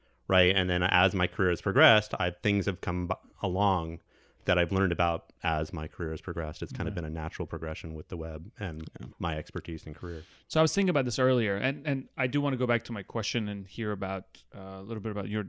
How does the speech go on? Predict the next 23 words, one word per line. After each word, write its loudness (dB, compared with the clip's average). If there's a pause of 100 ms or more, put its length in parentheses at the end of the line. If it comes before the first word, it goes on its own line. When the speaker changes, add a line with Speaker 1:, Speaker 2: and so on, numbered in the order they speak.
(120)
Speaker 2:
days -2
at -4
Microsoft 0
and -12
things -10
like -8
that. -4
But 6
I 6
was 0
thinking 6
on 4
the 4
way 6
here 4 (560)
that, 6 (140)
yes, 8
things 2
have 0
gotten 2
more, 0
more 0
complicated, 0